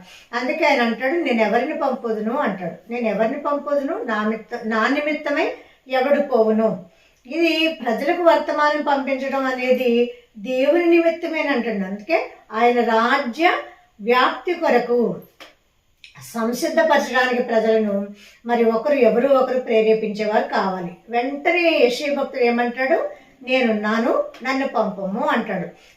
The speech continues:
అప్పటి వరకు "నేను పాపిని, నేను అపవిత్రుడను, నేను అయోగ్యుడను, నేను నశించేదని" అంటున్న అతను ఇప్పుడు ఏమంటాడంటే, "అయ్యా, నేనున్నాను, నన్ను పంపండి" అంటాడనమాట.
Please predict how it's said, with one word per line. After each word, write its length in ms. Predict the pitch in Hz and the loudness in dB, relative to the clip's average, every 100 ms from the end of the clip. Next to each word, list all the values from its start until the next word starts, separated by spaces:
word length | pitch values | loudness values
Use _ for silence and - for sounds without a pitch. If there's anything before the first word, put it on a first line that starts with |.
| 226 | -12
అప్పటి 280 | 226 302 320 | -6 -2 0
వరకు 360 | 311 311 311 | 2 0 -2
"నేను 300 | 320 302 285 | -2 0 0
పాపిని, 800 | 285 240 214 214 214 214 214 220 254 | -2 -2 -2 -2 -2 0 0 -2 -4
నేను 140 | 262 | -2
అపవిత్రుడను, 920 | 220 226 226 233 226 220 220 220 214 | -2 0 0 -2 -4 0 0 0 -2
నేను 260 | 220 262 226 | -2 -2 0
అయోగ్యుడను, 600 | 208 220 220 226 220 226 | 4 4 4 2 0 0
నేను 260 | 254 226 | -2 -2
నశించేదని" 560 | 220 247 240 262 269 285 | -2 -2 -4 -4 -2 0
అంటున్న 380 | 247 226 233 220 | 0 0 -2 -2
అతను 600 | 196 269 269 214 233 240 - - 254 | -4 -4 -2 2 2 2 -10 -20 -10
ఇప్పుడు 200 | 254 240 | 0 4
ఏమంటాడంటే, 960 | 247 285 269 262 233 220 233 320 - - - 214 | 4 2 0 0 2 0 4 2 2 -6 -16 -6
"అయ్యా, 400 | 214 220 240 - - - | 0 4 4 2 -4 -8
నేనున్నాను, 840 | 226 247 226 214 214 208 254 - - 240 | -4 -2 0 0 0 0 0 -2 -6 -8
నన్ను 220 | 254 233 | -8 -4
పంపండి" 560 | - 196 202 196 202 294 | -4 -4 -4 -4 0 0
అంటాడనమాట. 680 | 240 196 180 175 160 - | 0 -4 -6 -6 -10 -14